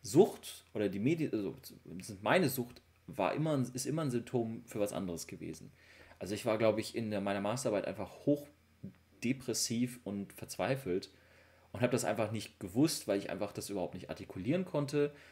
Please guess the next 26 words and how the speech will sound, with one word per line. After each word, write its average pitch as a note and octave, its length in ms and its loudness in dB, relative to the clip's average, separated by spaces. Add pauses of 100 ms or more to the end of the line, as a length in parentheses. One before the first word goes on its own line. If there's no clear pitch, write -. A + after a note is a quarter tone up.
(240)
äh, G#2 180 2
weil G2+ 60 4
ich G2+ 100 0
auch - 120 -2
gar G#2+ 100 6
nicht G#2 140 -4
wusste, G#2+ 240 -6
wie G2 60 -2
ich F#2+ 80 -6
über F#2+ 120 -2
meine F#2 220 0
Gefühle F2+ 360 -6
spreche D3 520 -2 (320)
und A2 260 -2 (120)
auch A2 160 0
überhaupt A2 320 0
nicht, G#2+ 340 -8 (120)
ähm, G2+ 440 0
wahrgenommen, A2 520 4 (120)
hab A#2+ 100 2 (140)
die F#2 100 0
auch E2 120 -2
überhaupt F2+ 240 -2
nicht F#2 140 -6
wahrgenommen G2+ 500 2
habe. D#2+ 280 -4